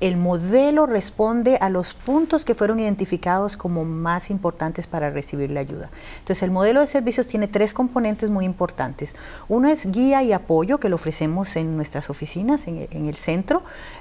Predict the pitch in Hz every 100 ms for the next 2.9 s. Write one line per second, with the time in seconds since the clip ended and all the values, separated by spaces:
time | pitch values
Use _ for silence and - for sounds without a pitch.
0 | - 180 180 180 175 196 214 208 208 202
1 | 208 214 - - - - - - - -
2 | - - - 175 160 147 147 147 104